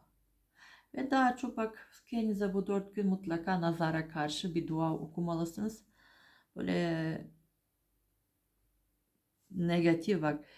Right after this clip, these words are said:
negatif enerji aldığınız insanlarla bunları da çok fazla muhatap olmayın bu dört gün. Evet bak bir eğlence görünüyor. Bak bir yerde eğlenceye gidiyorsun. Ve burada bak orada, oradan negatif alabilirsin bak.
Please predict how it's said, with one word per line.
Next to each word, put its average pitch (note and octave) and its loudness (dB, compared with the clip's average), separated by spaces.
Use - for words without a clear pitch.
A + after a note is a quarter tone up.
negatif F#3+ 4
enerji F3+ 2
aldığınız F3 0
insanlarla E3 0
bunları F3+ 2
da F3 -8
çok G3+ -6
fazla F3+ -2
muhatap E3+ 0
olmayın C#3+ -4
bu - -12
dört D3 -8
gün. - -16
Evet G#3 8
bak F#3 8
bir A3+ 4
eğlence G#3 10
görünüyor. F3+ 6
Bak D3+ 2
bir E3+ 6
yerde F#3 6
eğlenceye E3+ 4
gidiyorsun. D#3+ 0
Ve D#3+ -2
burada G#3 6
bak E3 6
orada, E3+ 4
oradan F#3+ 4
negatif E3+ 4
alabilirsin D#3 0
bak. - -20